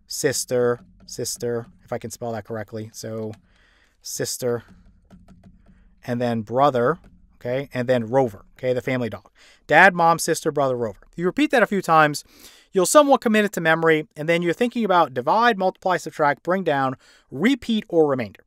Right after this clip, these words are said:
Okay, so just remember this. So what I'm gonna start with is division. Okay, that's the first step.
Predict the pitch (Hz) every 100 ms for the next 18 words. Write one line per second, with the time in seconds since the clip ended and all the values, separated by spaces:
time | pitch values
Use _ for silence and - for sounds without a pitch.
0 | _ - 151 180 180 285 262 214 143 98
1 | - - - - - - - 214 247 339
2 | 339 262 - 240 185 175 170 - 180 170
3 | 151 - 143 147 120 - _ - 156 208
4 | - 226 202 170 - -